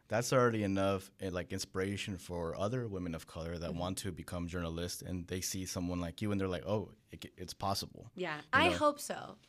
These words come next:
Speaker 2: I mean, that's what inspired me growing up. I watched Good Day, uh, in Dallas growing up,
Speaker 1: Mm-hmm.
Speaker 2: and their reporter, Jenny Anchondo.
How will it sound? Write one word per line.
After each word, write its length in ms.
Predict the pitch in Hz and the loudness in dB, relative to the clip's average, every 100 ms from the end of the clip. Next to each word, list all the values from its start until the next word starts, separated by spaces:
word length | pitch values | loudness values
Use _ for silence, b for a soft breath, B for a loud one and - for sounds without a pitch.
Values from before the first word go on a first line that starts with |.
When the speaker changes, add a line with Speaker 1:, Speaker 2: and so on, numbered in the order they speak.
| - | -2
Speaker 2:
I 120 | 214 | 0
mean, 200 | 208 185 - | 2 -2 4
that's 220 | 240 233 | 4 4
what 120 | 233 | 0
inspired 460 | 196 196 196 185 170 | 0 2 2 2 0
me 120 | 190 | -2
growing 360 | 180 165 151 147 | -2 -2 -2 -6
up. 140 | 143 | -6
I 100 | 160 | -4
watched 380 | 165 170 170 - | -2 -2 -4 -6
Good 180 | 196 180 | -4 -2
Day, 420 | 180 170 170 170 B B B - | -2 0 0 -4 B B B -6
uh, 220 | 170 165 | -2 -2
in 120 | 180 180 | -2 0
Dallas 540 | 165 160 151 156 - | 2 2 -2 -6 -8
growing 380 | 180 160 156 156 | -6 -4 -4 -4
up, 240 | 151 156 160 | -4 -4 -4
Speaker 1:
Mm-hmm. 40 | |
Speaker 2:
and 240 | 151 147 | -4 -4
their 100 | 160 | -6
reporter, 440 | 156 160 190 175 170 | -6 -4 -2 -2 -2
Jenny 260 | 165 160 | -4 -4
Anchondo. 600 | 175 180 214 226 175 - | -4 -4 -4 -4 -4 -8